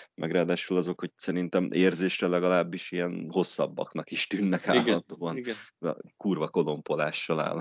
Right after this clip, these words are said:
Speaker 1: <laughs> mindig a dropban.
Speaker 2: Igen, és a bronxi ütközetek nagyon izgalmasak szoktak lenni.
Speaker 1: Mhm. Igen, hát, ö, kíváncsian várjuk, hogy mi lesz majd,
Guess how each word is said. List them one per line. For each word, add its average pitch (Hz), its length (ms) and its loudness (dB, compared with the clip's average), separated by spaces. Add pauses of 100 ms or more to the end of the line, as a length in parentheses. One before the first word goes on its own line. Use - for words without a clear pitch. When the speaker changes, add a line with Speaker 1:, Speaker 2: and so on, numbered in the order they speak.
(120)
Speaker 1:
<laughs> 104 140 6
mindig 80 340 -2
a 85 80 -4 (580)
dropban. - 580 -6 (300)
Speaker 2:
Igen, 117 380 -6
és 113 140 -16
a 113 200 -6
bronxi 123 760 -4 (100)
ütközetek 123 680 -4
nagyon 117 360 -2
izgalmasak - 680 -8
szoktak - 400 -16
lenni. 113 260 4
Speaker 1:
Mhm. 147 100 4 (3250)
Igen, 98 340 6
hát, 143 280 4
ö, 180 280 10
kíváncsian 92 680 0
várjuk, 78 380 0
hogy - 300 -2 (340)
mi 92 120 -2
lesz 87 260 2
majd, 110 380 -2